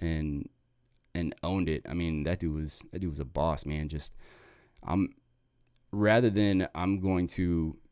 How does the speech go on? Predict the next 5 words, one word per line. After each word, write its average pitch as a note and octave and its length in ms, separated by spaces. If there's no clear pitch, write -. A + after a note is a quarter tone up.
be G2 180
the F2 80
person E2 760
that E2 360
the F2 240